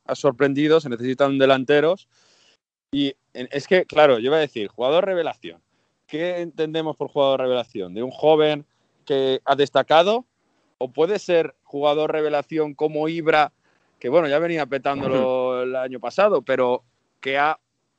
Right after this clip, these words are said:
Speaker 1: trasinato, como se dice en italiano, ha llevado, eh, de forma totalmente inesperada con, eh, su veteranía al Milan a meterse en Champions? Porque yo estoy seguro que sin Ibra el Milan no entra en
Speaker 2: No se
Speaker 1: Champions
Speaker 2: mete.
Speaker 1: esta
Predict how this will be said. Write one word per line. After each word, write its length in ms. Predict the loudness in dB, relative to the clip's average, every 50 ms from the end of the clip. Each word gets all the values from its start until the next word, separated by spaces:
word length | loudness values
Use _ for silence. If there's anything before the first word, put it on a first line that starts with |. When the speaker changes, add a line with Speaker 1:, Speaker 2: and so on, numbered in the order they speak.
| _ _
Speaker 1:
trasinato, 580 | -10 -10 -10 -10 -10 -10 -6 -4 -4 -4 -4 -6
como 140 | -8 -8 -8
se 100 | -8 -8
dice 140 | -8 -8
en 60 | -10 -8
italiano, 420 | -6 -4 -4 -2 -2 -4 -4 -6
ha 80 | -6 -4
llevado, 600 | -2 -4 -2 0 0 0 0 0 -4 -8 -8 _ _
eh, 540 | -14 -12 -10 -10 -10 -10 -10 -10 -12 -12 -14
de 120 | -14 -16 -14
forma 480 | -2 -2 -2 -2 0 -4 -6 -6 -6 _ _ _ _
totalmente 600 | _ 0 4 4 4 4 6 4 2 2 0 0
inesperada 720 | 0 0 -2 -2 _ 0 4 6 6 6 4 2 -4 -6 _ _ _ _ _ _ _ _ _ _
con, 280 | -8 -6 -6 -6 -6 -6
eh, 560 | -6 -6 -6 -6 -6 -6 -6 -6 -8 -8 -10 -12
su 180 | -12 -8 -4
veteranía 680 | -4 -4 0 0 0 0 0 -4 -6 -6 -6 -6 -6 -6
al 200 | -6 -6 -4 -4
Milan 280 | -4 -4 -4 -4 -6
a 40 | -6
meterse 380 | -8 -8 -6 -8 -8 -8 -8 -12
en 60 | -6
Champions? 460 | -2 -2 -2 -2 -2 -6 -8 -10 -10 _ _ _
Porque 220 | _ -6 -6 -4 0
yo 100 | 0 0
estoy 160 | 0 0 2
seguro 460 | 2 2 2 4 4 4 4 2 _
que 100 | -2 -6
sin 300 | -6 -6 -6 -6 -4 -2
Ibra 340 | -2 -2 2 2 2 2 2 _ _ _ _ _ _
el 180 | -4 -4 -2 -2
Milan 480 | -2 -2 0 2 0 0 0 -6 -12 _
no 220 | -10 -8 -6 -6 -6 -4
entra 280 | -6 -6 -6 -6 -6 -6
en 60 | -8
Speaker 2:
No 80 | -6
se 80 | -6 -4
Speaker 1:
Champions 320 | -4 -4 -4 -6 -8 -6
Speaker 2:
mete. 60 | -6 -8
Speaker 1:
esta 380 | -4 -2 -2 -2 -2 -4 -6